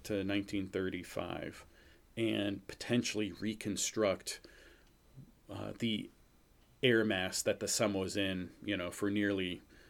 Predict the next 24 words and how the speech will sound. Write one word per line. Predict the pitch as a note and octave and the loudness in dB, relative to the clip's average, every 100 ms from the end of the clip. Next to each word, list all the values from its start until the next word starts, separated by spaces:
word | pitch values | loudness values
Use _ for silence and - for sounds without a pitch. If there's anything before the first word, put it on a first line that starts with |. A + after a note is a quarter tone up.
| - | -6
that | - - | -2 -2
entire | G2+ - - G2 F#2+ F2+ - | -2 -2 0 2 0 -2 -6
period | - G2+ F#2+ | -2 0 0
of | E2+ | -4
time. | - F#2+ F2+ F2+ F#2 - - - | -8 -6 -4 -6 -8 -14 -18 -2
And | C3+ | 6
then | C3 | 8
we | B2+ | 8
can | A#2+ A#2 | 6 2
use | G#2+ G2+ G2 | 2 2 2
that | G#2 G#2 - | 2 2 -2
to | G2+ | -10
test | - A2 - | -2 -2 0
that | G#2+ F#2+ - | -2 -2 -2
ultimate | G#2 G#2+ F#2+ F#2 | -2 -2 -4 -6
hypothesis | F2+ F2+ G2+ F2+ G2 F#2 G2+ F2 | -4 -2 -2 -2 -2 -4 -2 -4
of, | - F#2+ F2 - - - - | -2 -2 -2 -6 -18 -18 -8
you | - | -4
know, | B2 A2+ A2 - | -2 -2 -4 -4
is | - A#2 | 0 2
it | G#2+ | 2
this | A2 G#2 | 2 0
exposure | A2 - - G#2+ F#2+ G#2 F#2+ F2 - - - | 0 -2 4 4 4 2 0 -2 -12 -20 -14
to, | - A#2+ G#2 - F#2 | -4 -2 0 -2 -6